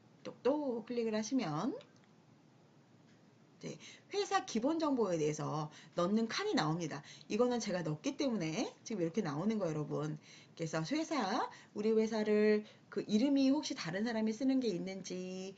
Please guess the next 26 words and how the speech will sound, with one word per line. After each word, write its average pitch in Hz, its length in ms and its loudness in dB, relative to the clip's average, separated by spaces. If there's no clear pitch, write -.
그리고 196 460 -2
혹시 202 600 -2
어떻게 226 680 2
뭐 170 340 0
공고는 214 420 4
어떻게 170 260 -4
할 202 180 -4
건지, 185 560 -4
공고 185 260 0
매체는 220 480 0
어딘지, 180 640 -4
공고 214 280 2
홈페이지는 262 480 2
어딘지, 180 640 -6
회사 269 200 0
주소는 220 320 -2
어딘지 196 440 -6
이렇게, 240 560 0
그다음에 175 600 -2
본점, 226 460 0
전화번호, 214 840 0
그다음 185 240 -4
팩스번호 320 720 -2
이렇게 - 300 -4
물어보실 220 500 0
겁니다. 147 320 -6